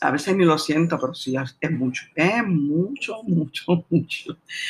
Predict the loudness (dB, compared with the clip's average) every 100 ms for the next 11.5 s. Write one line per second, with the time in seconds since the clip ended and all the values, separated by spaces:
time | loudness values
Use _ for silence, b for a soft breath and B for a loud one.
0 | B B 4 6 6 4 2 2 0 -2
1 | 2 4 6 6 6 4 2 2 -2 -2
2 | -2 0 0 -2 -8 _ _ _ _ _
3 | _ -4 -2 -2 -4 -2 -2 2 0 0
4 | -4 -4 -6 -6 _ _ -10 -2 -2 -2
5 | -6 _ _ _ -6 -2 0 2 0 2
6 | 4 6 4 2 2 4 2 0 -2 -2
7 | -2 0 2 2 0 -6 -20 B B B
8 | B _ -2 0 4 4 4 4 4 2
9 | 0 4 4 4 0 0 2 0 -2 0
10 | 4 4 4 -2 -2 -6 -4 -4 -2 -2
11 | 0 -2 -6 -12 _